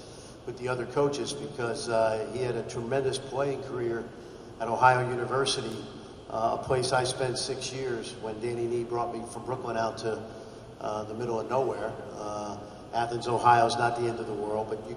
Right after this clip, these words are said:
could see it from there. And, um, and he, he went from Ohio University to a very successful stint as an assistant coach at Ohio State under Thad Matta. They had, uh, great success, including a Final Four run and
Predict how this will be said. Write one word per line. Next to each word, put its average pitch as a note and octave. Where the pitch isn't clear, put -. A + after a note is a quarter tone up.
could A#2+
see D#3+
it B2+
from -
there. G2
And, G#2+
um, G#2
and A#2+
he, B2+
he C3
went C#3
from C3
Ohio B2+
University B2
to A2+
a G#2+
very B2+
successful B2
stint B2
as A2
an A#2+
assistant A#2
coach B2
at A2+
Ohio A2+
State C3+
under A2
Thad A#2
Matta. B2+
They A2
had, A2
uh, G#2
great B2
success, C3
including A2+
a G#2+
Final A2
Four C#3
run C3
and -